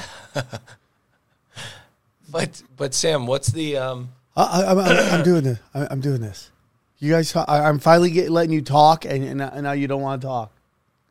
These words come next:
Speaker 1: Well, you're saying she went to another school, and you're looking
Speaker 3: Okay.
Speaker 1: up, if you're gonna look up,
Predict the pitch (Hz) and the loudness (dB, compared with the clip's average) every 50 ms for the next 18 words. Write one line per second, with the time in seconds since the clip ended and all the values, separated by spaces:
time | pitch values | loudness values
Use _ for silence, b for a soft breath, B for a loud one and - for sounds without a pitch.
0 | _ _ _ _ - _ - 240 254 240 214 - - _ _ _ _ _ _ _ | _ _ _ _ -12 _ 2 4 4 4 2 0 -6 _ _ _ _ _ _ _
1 | - - 190 202 214 202 - - 240 247 240 220 - - 214 220 220 175 - 196 | -12 -2 2 2 4 4 4 2 2 2 2 0 -2 -2 -2 -4 -4 -4 -4 -4
2 | 202 190 190 190 175 170 143 - - - - 214 233 220 185 151 127 - - _ | -4 -2 -2 -2 -2 -2 0 0 0 -2 0 0 2 2 2 0 -4 -12 -16 _
3 | _ _ _ _ _ _ _ _ _ _ _ _ _ _ _ _ _ _ - - | _ _ _ _ _ _ _ _ _ _ _ _ _ _ _ _ _ _ -10 -6
4 | 180 180 185 196 196 190 196 208 - - 151 127 196 196 190 190 185 - - - | -4 0 2 2 2 4 2 0 2 2 0 0 2 2 2 0 0 -2 -8 -4
5 | 180 196 180 196 202 196 190 208 202 - - 202 196 190 | -4 -2 -2 0 0 0 0 0 0 0 0 0 0 -2